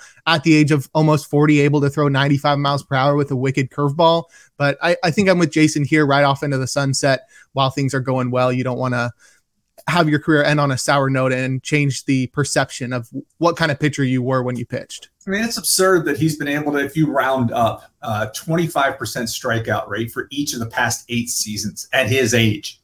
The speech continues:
Speaker 2: Uh, and that's, that's the crazy part. He can still spin it. Uh, but this year is, like, one of the,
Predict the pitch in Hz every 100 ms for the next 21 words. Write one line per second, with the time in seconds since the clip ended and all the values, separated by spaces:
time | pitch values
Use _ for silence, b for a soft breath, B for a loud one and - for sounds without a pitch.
0 | 123 120 117 123 123 147 151 - 147 151
1 | - - 139 131 113 117 110 95 b b
2 | b 151 151 147 - 165 143 - - 143
3 | 110 _ - 110 101 101 120 139 131 -
4 | 139 127 120 120 117 131 123